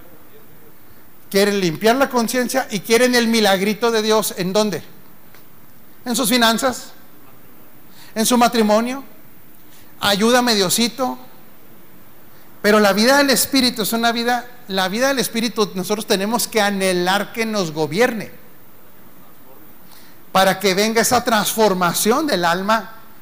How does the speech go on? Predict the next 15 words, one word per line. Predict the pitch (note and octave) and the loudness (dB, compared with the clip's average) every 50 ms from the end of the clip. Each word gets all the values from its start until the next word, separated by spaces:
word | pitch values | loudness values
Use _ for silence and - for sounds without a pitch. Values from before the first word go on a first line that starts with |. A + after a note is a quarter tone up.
| - - - | -16 -12 -4
que | - G#3 G3+ | 0 2 4
ahí | F#3+ G3 G#3 A#3+ C#4+ D#4 D#4 C#4+ | 4 6 6 6 8 8 8 6
es | B3+ G#3+ | 6 4
donde | C4 C4 B3 A#3 G#3+ | 4 4 6 6 4
están | - - - G#3+ A3 A#3+ | 4 4 2 2 2 2
los | B3 A3+ - | 2 0 0
problemas | - A3+ G#3+ G3+ G3+ A3 B3 B3+ A#3 A3 G#3+ G#3+ G3 F3 | 2 4 4 4 4 4 2 4 4 4 4 4 4 4
de | F#3+ | 2
los | F3+ F3+ E3 - G3+ | 2 2 0 0 0
hijos | F#3+ - A#3+ A3+ G3 | 0 2 2 2 4
de | G3+ F3+ | 2 2
Dios | F3 F#3 G3 G3+ F#3+ - - - - - - | 2 2 2 2 0 -2 -8 -12 -18 -14 -8
que | - G3 E3+ | -4 -2 0
sí | - - - A3 B3 A#3+ | 0 2 2 4 4 2
están | - - G#3+ G#3 A3 A3 | 2 4 2 2 2 2